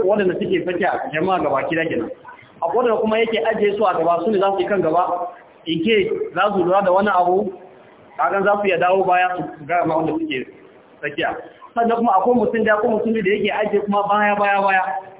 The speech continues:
Shi zai ta zuwa ne daga baya. In case wani abu, wani ya fadi a hanya ko kuma wani abu ya faru, kagan shi zai dauko ya kama ya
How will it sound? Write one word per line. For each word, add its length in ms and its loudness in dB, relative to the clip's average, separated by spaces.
Shi 120 0
zai 180 4
ta 100 2
zuwa 240 0
ne 160 0
daga 180 -2
baya. 320 2
In 120 -2
case 320 2
wani 240 2
abu, 320 4
wani 220 2
ya 180 4
fadi 240 0
a 160 2
hanya 320 0
ko 120 0
kuma 200 0
wani 60 2
abu 180 0
ya 160 4
faru, 400 2
kagan 320 -2
shi 140 0
zai 160 0
dauko 300 0
ya 120 0
kama 300 0
ya 100 -4